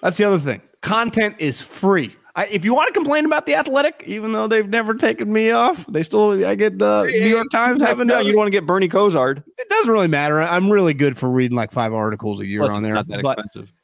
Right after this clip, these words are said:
Speaker 1: no, it's <laughs> thirty-seven cents for a, a two-year deal. Uh, that's it. You gotta pay for that. E S P N Plus. You, you have all the Hulus, the YouTubes, T Vs. This is free. You consume us for free. Even YouTube provides it.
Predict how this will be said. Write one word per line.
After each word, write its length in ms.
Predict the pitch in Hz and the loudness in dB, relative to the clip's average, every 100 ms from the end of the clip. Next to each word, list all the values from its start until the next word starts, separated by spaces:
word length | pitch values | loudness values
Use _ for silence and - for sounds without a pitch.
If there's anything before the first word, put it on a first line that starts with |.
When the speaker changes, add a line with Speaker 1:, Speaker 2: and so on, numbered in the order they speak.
| _ | _
Speaker 1:
no, 300 | - 160 110 | -4 -4 -4
it's 180 | 101 - | -8 -10
<laughs> 800 | 127 110 - 123 - - 147 123 | -8 -6 -6 -8 -16 -16 -16 -16
thirty-seven 760 | - - 170 151 - 156 127 | -20 -4 0 0 0 -2 -2
cents 420 | 110 151 147 117 - | -2 -2 -2 -4 -6
for 260 | 117 113 | -2 -2
a, 180 | 110 107 | -2 -4
a 80 | 120 | -6
two-year 600 | - 147 135 127 120 107 - _ _ | -4 0 2 2 0 -4 -10 _ _
deal. 400 | 127 139 107 101 _ _ _ _ _ 156 | 0 0 0 -4 _ _ _ _ _ -4
Uh, 260 | 139 - - _ | -2 -2 -4 _
that's 280 | - 180 214 | -4 -4 -4
it. 140 | 226 160 | -8 -8
You 140 | 170 | -6
gotta 160 | 254 - | -4 -2
pay 180 | 277 | -4
for 140 | 359 160 | -4 -8
that. 160 | - _ _ | -14 _ _
E 80 | 208 | -4
S 120 | 226 | -4
P 180 | 226 240 | -2 -4
N 120 | 233 | -4
Plus. 360 | 220 254 175 175 | -2 -2 -2 -6
You, 80 | 180 | -4
you 120 | 208 | -2
have 120 | 226 | 0
all 120 | 233 | -2
the 120 | 202 170 | -2 -4
Hulus, 760 | - 269 247 196 170 143 120 | 2 2 4 2 2 2 0
the 140 | 139 | -4
YouTubes, 880 | 139 180 392 - 208 180 151 127 123 - | -2 -2 -4 -2 -2 0 -4 -8 -14 -8
T 180 | 208 | -6
Vs. 320 | 175 175 143 - - _ _ | -4 -2 -2 -4 -16 _ _
This 120 | 427 | -4
is 60 | - | -2
free. 340 | 453 480 392 - _ _ | 0 0 0 -6 _ _
You 120 | 190 185 | -16 -8
consume 580 | - 156 - 339 359 349 | -4 -4 0 2 2 2
us 160 | 339 | -2
for 120 | - | -4
free. 300 | 247 302 285 - | -10 -6 -6 -2
Even 180 | 339 381 | 0 2
YouTube 420 | 392 427 330 139 | 2 2 0 -2
provides 380 | 170 185 180 | -4 -2 -2
it. 100 | 143 | -6